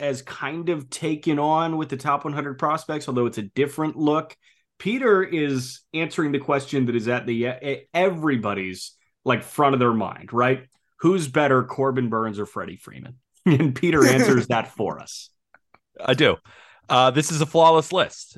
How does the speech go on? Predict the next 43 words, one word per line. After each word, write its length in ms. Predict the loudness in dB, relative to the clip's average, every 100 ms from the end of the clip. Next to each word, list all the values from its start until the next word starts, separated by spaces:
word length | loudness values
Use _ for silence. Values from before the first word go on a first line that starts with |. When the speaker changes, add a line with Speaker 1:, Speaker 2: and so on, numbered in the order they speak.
| -4
Speaker 2:
And 260 | 0 2 2
the 60 |
reason 320 | 2 0 0 0
I 80 |
say 220 | 0 2 0
flawless 500 | 2 0 0 -4 -6
is 160 | -8
'cause 180 | -4 -4
it's 200 | -4 -4
my 160 | -2 0
list. 500 | -2 -4 -10 _ _
It's 180 | -10 -6
my 220 | 0 2
opinion. 720 | 2 -2 -8 -6 -2 -2 -4 -10 -20 _
Now, 260 | -2 2 2
we 180 | 0 -2
did 280 | -2 -2 0
rank 300 | -2 -2 -4
our 160 | -2 -2
top 320 | -2 -6 -6
ten 200 | -8 -6
by 180 | -6 -6
position, 520 | -8 -8 -8 -6 -8
and 160 | -4 -6
it's 140 | -4
a 60 | -2
lot 180 | -2
based 240 | 0 -2 -2
on 80 | -4
that 160 | -4
because 240 | -4 -6 -2
I 100 | 0
agree 440 | -2 -4 -4 -2
with 180 | -4 -4
a 60 |
lot 180 | -2 0
of 80 | 0
the 100 | -4
decisions 540 | -10 -8 -8 -6 -8
that 180 | -6 -8
we 140 | -6 -10
came 400 | -4 -2 -2 -2
to. 380 | 0 2 2